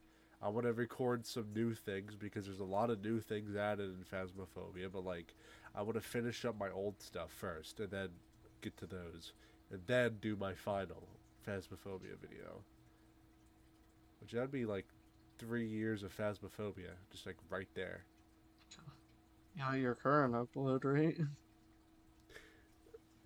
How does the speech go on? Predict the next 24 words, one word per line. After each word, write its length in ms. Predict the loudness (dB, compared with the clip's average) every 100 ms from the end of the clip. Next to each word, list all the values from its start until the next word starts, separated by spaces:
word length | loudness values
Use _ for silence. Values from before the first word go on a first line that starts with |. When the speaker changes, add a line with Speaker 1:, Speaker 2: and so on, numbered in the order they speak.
| -8
Speaker 1:
Listen, 320 | -4 -2 -4 -6 -8
if 140 | 2
I 120 | 2
could, 240 | 4 0 -4 -12 -6
if 200 | -6 -6 -6
one 240 | 2 4 4
video 320 | 2 2 4 2
a 160 | 4
month, 240 | 2 2 -4 -20 -20 -20 -20 -18
if 80 | -10
that's 160 | -6 0
what 100 | 2
I 120 | 2
do, 260 | 2 2
that's 160 | 2 2
what 140 | 2
I 20 | 2
do. 260 | 0 0
I, 220 | 0 2
I 40 | 2
mean, 200 | 2 4
I 40 |
would 200 | 4 2
like 200 | 2 0